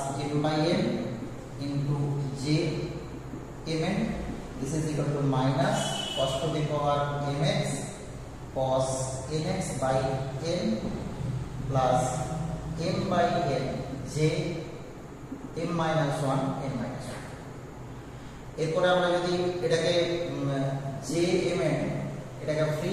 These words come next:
করি, আমরা কি পেয়ে যাব? Minus cos to the power m x cos n x by m plus n, because n,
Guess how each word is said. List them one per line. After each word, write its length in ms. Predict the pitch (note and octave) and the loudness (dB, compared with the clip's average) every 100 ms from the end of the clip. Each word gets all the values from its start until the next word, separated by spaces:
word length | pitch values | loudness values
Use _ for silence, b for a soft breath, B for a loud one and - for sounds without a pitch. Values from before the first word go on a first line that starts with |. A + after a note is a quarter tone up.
| - | 2
করি, 200 | D#3+ - D3 C#3+ - - - - - - - - - | 2 2 0 -2 -4 -8 -10 -12 -12 -12 -12 -10 -4
আমরা 160 | D3 D#3 | 2 2
কি 80 | D#3 E3 | 2 0
পেয়ে 200 | F3 F3 | 0 4
যাব? 140 | F3+ F3+ F3+ - - C3 | 6 6 2 -2 -2 0
Minus 520 | C3+ C3+ D3+ E3+ F3+ - - - - | 2 4 4 2 0 0 -4 -6 0
cos 180 | C#3 C#3 C#3 | 2 2 0
to 60 | - | -2
the 80 | E3 E3 | -2 0
power 280 | D#3+ D#3+ D#3+ D#3+ D#3 D3+ | 4 6 6 4 2 2
m 40 | - | 2
x 40 | - - - - - - - - - - | 0 -4 -6 -10 -12 -12 -14 -14 -12 -2
cos 320 | C#3 C#3 C#3 C#3+ C#3+ C#3+ D3+ D#3 | 4 6 6 2 0 -2 0 2
n 40 | - | 2
x 40 | - - - - - - C3 | 0 -4 -6 -8 -10 -6 0
by 180 | C3 C3 C3 C3 - C#3 D#3 | 2 2 2 -2 -4 -2 -2
m 20 | D#3 | 0
plus 240 | F3 F3 F3+ F#3 | 2 2 4 2
n, 20 | F#3 - - - - | 2 -2 -6 -6 -6
because 300 | C#3+ D#3 D3+ D3+ - D#3+ | 2 4 4 0 -2 0
n, 40 | E3 | 0